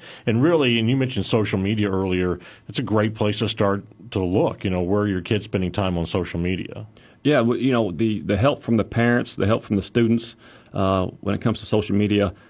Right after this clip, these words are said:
Speaker 2: uh, that's gonna help us more than anything. We, we can't do this by ourselves. Uh, so just about every year during school, we get tips from either students or parents saying, "Hey,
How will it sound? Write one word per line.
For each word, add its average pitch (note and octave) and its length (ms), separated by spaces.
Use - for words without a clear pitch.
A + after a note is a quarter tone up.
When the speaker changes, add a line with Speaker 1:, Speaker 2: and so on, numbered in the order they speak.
Speaker 2:
uh, E2+ 320
that's C#3 200
gonna B2 140
help A2+ 180
us G#2+ 120
more G#2 160
than F#2+ 100
anything. F#2+ 480
We, A2+ 160
we A2+ 160
can't A#2 260
do A#2+ 100
this A2+ 120
by G#2 140
ourselves. G2+ 580
Uh, F2+ 280
so F#2+ 360
just A2 120
about A2 180
every A2 220
year G#2+ 180
during G#2 200
school, G2+ 300
we G2+ 100
get G#2 200
tips G2+ 240
from G2 280
either F#2 140
students G2 400
or F#2 60
parents F#2+ 340
saying, F#2+ 160
"Hey, G2 400